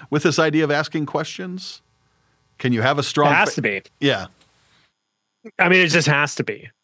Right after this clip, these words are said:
Speaker 2: right? I think that Mary is the model of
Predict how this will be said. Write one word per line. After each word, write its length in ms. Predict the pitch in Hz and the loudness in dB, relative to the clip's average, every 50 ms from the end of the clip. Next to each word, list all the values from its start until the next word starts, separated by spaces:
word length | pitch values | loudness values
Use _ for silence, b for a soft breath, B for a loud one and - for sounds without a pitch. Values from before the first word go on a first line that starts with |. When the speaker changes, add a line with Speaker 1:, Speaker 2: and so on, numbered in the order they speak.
| _ _ - | _ _ 0
Speaker 2:
right? 400 | 139 131 123 120 120 120 117 - B B B B B B B B B _ _ _ _ _ _ _ _ - | 2 4 4 4 2 0 -2 -6 B B B B B B B B B _ _ _ _ _ _ _ _ 0
I 160 | - 170 208 | 2 2 2
think 240 | 190 - 269 254 208 | 2 2 0 0 4
that 140 | 202 185 143 | 2 2 2
Mary 840 | 139 151 143 143 143 147 147 147 139 127 113 113 - - - - - _ _ _ _ _ _ _ _ _ _ - | 2 0 0 2 2 2 2 2 2 0 -2 -4 -6 -12 -16 -16 -18 _ _ _ _ _ _ _ _ _ _ 0
is 500 | - 160 151 139 139 135 131 120 117 - | 2 4 4 6 4 4 2 0 -2 0
the 120 | - 143 | 0 2
model 720 | 127 131 131 127 127 123 120 120 120 117 113 107 - _ _ _ _ _ _ _ _ _ _ _ _ _ _ - | 2 2 2 4 4 4 4 2 2 0 0 -2 -4 _ _ _ _ _ _ _ _ _ _ _ _ _ _ 0
of 720 | 165 143 135 131 131 123 123 123 120 117 - - - | 2 2 4 4 2 2 0 -2 -6 -10 -14 -18 -20